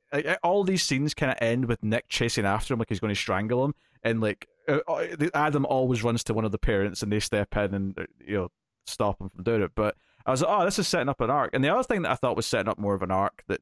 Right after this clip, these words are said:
it didn't really kinda do anything with was, um, Wayne trying to, like,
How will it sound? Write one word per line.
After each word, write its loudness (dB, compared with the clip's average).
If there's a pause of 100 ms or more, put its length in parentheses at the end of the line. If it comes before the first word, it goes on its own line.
it -4
didn't -4
really -2
kinda -4 (100)
do 0
anything -2
with 0 (520)
was, 2
um, 0 (440)
Wayne 2
trying 0
to, -2
like, 2